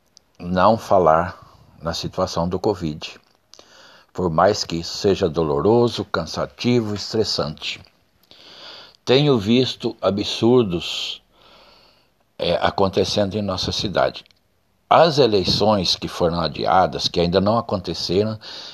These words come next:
estão prejudicando em muito, é, a condução, é, da questão sanitária em relação ao covid.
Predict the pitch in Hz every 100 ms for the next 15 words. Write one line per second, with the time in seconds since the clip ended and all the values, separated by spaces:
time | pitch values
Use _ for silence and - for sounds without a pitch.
0 | - - - 143 143 139 123 120 104 -
1 | 110 117 127 117 - - 131 147 110 113
2 | 123 101 85 - _ _ _ - _ _
3 | _ _ _ 92 92 92 92 92 90 101
4 | - 143 165 196 - 120 127 127 - _
5 | _ _ _ _ _ _ - 101 190 95
6 | 90 - - _ _ 107 120 135 131 120
7 | - 110 117 117 117 - - 120 127 -
8 | 90 85 76 76 - - _ _ - 82
9 | 101 95 - 101 101 - 98 82 76 69
10 | -